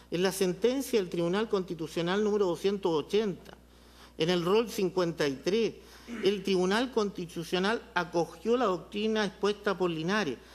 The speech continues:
para quien la igualdad supone, por lo tanto, la distinción razonable entre quienes no se encuentran en la misma condición, por lo que ella no impide que la legislación contemple en forma distinta situaciones diferentes,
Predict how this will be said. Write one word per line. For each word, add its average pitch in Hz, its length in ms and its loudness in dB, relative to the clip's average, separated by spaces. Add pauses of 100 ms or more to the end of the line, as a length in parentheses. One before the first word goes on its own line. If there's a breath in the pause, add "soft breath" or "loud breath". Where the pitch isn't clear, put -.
(200 loud breath)
para 180 440 0
quien 214 360 2
la 196 100 4
igualdad 180 440 2
supone, 208 400 -2
por 190 140 0
lo 180 160 2
tanto, 226 340 -2
la 196 120 2
distinción 185 600 -2
razonable 180 760 0 (260 loud breath)
entre 170 280 -2
quienes 185 260 0
no 175 280 2
se 233 140 -2
encuentran 214 480 0
en 185 100 0
la 180 80 0
misma 196 300 0
condición, 185 580 -2 (400 loud breath)
por 208 160 6
lo 180 320 0
que 165 100 -6
ella 202 340 2
no 185 160 0
impide 170 800 0 (360 loud breath)
que 175 100 2
la 160 120 4
legislación 170 640 0
contemple 175 640 0
en 160 80 -2
forma 175 300 0
distinta 233 560 -2
situaciones 202 520 0
diferentes, 226 640 -2